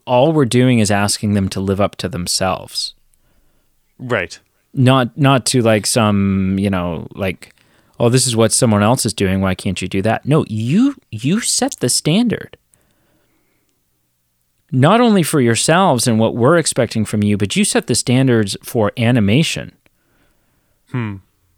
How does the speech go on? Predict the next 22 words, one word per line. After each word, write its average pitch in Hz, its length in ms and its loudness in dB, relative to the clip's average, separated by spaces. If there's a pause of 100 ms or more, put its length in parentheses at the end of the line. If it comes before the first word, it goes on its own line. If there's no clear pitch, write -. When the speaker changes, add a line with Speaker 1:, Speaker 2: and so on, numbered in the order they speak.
Speaker 1:
And 120 140 4
what 131 200 2
you 127 80 2
can 113 220 2
do, 135 360 2
the 104 120 -4
story 143 520 2
that 113 220 -2
you 113 80 -4
can 104 180 -6
tell, 139 420 0
the 117 160 0
emotion 120 640 2
you 107 100 -2
can 104 180 -2
evoke, 107 680 -2 (600)
the 127 100 2
imagination 127 840 2
that 110 180 -2
you 117 60 -4
can 107 180 -4
capture, - 640 -6